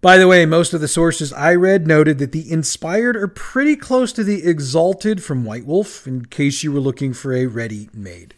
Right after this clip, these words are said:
comparison. Aegon is a D ten system, and all checks are resolved with the attribute plus skill versus difficulty or opposed roll. Again, we've seen this a time or two, so there's no need to dive any deeper into that here. In fact,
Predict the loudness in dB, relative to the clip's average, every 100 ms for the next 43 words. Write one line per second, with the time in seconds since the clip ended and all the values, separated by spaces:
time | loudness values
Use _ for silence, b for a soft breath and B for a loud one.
0 | -14 -6 0 2 0 -4 -10 -16 -20 _
1 | B B B B B B 6 8 10 8
2 | 6 6 2 2 -2 0 2 2 2 -2
3 | -2 0 2 2 2 2 0 0 0 0
4 | -2 0 2 2 2 0 -4 -6 -2 0
5 | 2 0 -2 -4 -4 -2 -4 -2 -4 0
6 | 2 2 0 -2 -4 -6 -8 0 0 0
7 | -8 -2 -4 -2 -6 -4 -4 -4 -4 -6
8 | -10 -10 -10 0 2 2 0 -12 B B
9 | B B B -4 2 6 6 4 -2 -4
10 | -2 0 0 -2 -6 -6 -4 -4 -4 -4
11 | -4 -4 -4 -4 -4 -8 -8 -8 -8 -10
12 | -8 -4 -2 -2 -4 -4 -6 -4 -2 0
13 | 2 2 0 -4 -2 -2 -6 _ _ _
14 | 2 2 2 2 2 2 -2